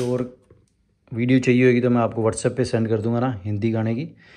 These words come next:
इसमें ये आपको पहले tape पे करना पड़ेगा, ठीक है, ये already tape पे है, और normal cassette और stereo या mono। And uh, ठीक है जी, ये real वैसे खोल लेता हूँ।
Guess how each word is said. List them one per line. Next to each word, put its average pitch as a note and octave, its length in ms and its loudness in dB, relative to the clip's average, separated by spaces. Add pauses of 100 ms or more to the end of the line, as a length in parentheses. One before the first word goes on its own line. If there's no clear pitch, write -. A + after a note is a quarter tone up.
(260)
इसमें C3 280 2
ये C#3 120 8
आपको C#3 280 6
पहले C3 200 4
tape B2+ 280 2
पे C#3 80 4
करना B2+ 220 4
पड़ेगा, C3+ 340 2 (100)
ठीक A#2 180 -2
है, C#3+ 260 -2
ये A2+ 100 0
already A2+ 420 0
tape A2+ 240 -2
पे C3 40 2
है, B2+ 60 6
और B2+ 140 6
normal G#2+ 420 0
cassette A#2+ 460 -4 (180)
और G#2 280 -4 (520)
stereo A#2 400 2
या A#2+ 140 2
mono। G#2+ 260 0 (1120)
And A2 380 -4 (680)
uh, - 40 -12 (4000)
ठीक A#2 260 -4
है C3+ 100 4
जी, C3+ 200 0 (340)
ये A#2+ 140 2
real B2 200 2
वैसे B2+ 240 4
खोल B2+ 240 0
लेता C3 220 2
हूँ। F3 120 -4